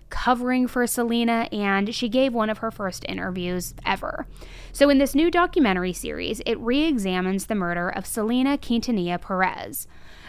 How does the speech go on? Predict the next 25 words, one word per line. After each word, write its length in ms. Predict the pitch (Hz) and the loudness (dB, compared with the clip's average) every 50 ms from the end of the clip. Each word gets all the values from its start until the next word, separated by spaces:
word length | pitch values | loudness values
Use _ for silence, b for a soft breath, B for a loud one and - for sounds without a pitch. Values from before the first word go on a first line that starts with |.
| B B | B B
The 100 | 233 214 | 2 2
two-episode 760 | - - 311 330 330 - - 240 233 - 247 - 269 262 214 | 4 6 6 6 6 6 4 2 2 2 0 2 2 2 4
documentary 720 | 220 202 220 226 - 262 233 185 170 170 175 175 180 202 | 4 4 4 4 2 2 2 2 2 0 0 0 -2 -2
called 340 | 208 - 196 196 190 196 196 - - | -2 0 2 2 2 2 2 -2 -6
Selena 420 | - 214 190 202 233 254 254 269 | -4 -4 -2 0 2 2 2 2
and 220 | - - 240 240 | 0 2 2 2
Yolanda, 720 | 254 247 233 208 185 180 180 175 180 175 - - - 240 226 | 2 2 2 2 2 0 0 0 -2 -4 -6 -8 -8 -8 -4
The 120 | 208 202 | -4 -4
Secrets 520 | - - - 240 233 - - 240 233 - - | -4 -2 -2 -2 -2 0 0 -2 -2 -2 -4
Between 520 | - 208 - - - 254 254 254 220 180 | -6 -6 -6 -4 0 2 2 4 2 2
Them, 340 | - - - - - 240 - b b b b - | -2 -6 -8 -6 -6 -6 -6 b b b b -2
premiered 400 | - 240 240 254 277 320 339 - | 0 2 4 4 4 4 2 2
over 300 | - 240 247 240 277 285 | 4 2 2 4 2 2
the 80 | 285 240 | 2 2
weekend 400 | 190 170 170 - 190 185 196 - | 0 -2 -2 -4 -4 -4 -4 -4
on 180 | - 196 - - | -6 -6 -4 -2
Oxygen. 760 | - 214 202 - - - 196 185 202 - - - - - - b b b b | 0 0 0 -2 -4 -10 -8 -8 -8 -10 -10 -10 -12 -12 -12 b b b b
It 120 | - 190 | 0 4
also 340 | 202 202 220 208 - 247 233 | 4 4 4 4 2 2 2
is 160 | 226 220 202 | 2 2 2
available 460 | 208 196 180 170 180 180 180 180 190 | 0 0 -2 -2 -2 -2 -2 -2 -4
to 60 | 196 202 | -4 -4
stream 380 | - - - 190 170 170 170 170 | -8 -8 -8 -8 -8 -8 -8 -8
on 160 | 170 175 170 | -8 -8 -6
Peacock. 600 | - - 240 202 - - - - - - - | -2 -2 -2 -2 -2 -6 -8 -8 -10 -10 -14